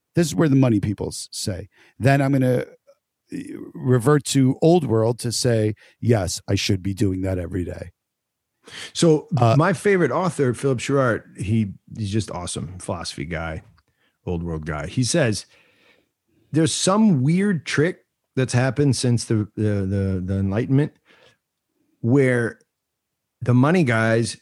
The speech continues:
Speaker 2: doing the actuary, doing the actuarial work, using math,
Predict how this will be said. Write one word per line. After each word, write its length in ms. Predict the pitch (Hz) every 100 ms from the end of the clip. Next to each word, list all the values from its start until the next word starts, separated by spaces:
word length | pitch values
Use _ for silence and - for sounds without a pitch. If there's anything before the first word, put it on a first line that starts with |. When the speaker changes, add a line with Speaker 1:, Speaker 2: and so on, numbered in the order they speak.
| 117
Speaker 2:
doing 240 | 123 123
the 140 | 113 135
actuary, 760 | 139 - 139 120 117 113 110
doing 220 | 110 123
the 60 | 113
actuarial 680 | 120 120 - 123 120 113 107
work, 520 | 104 104 95 - - -
using 340 | 113 113 110
math, 460 | 110 110 101 95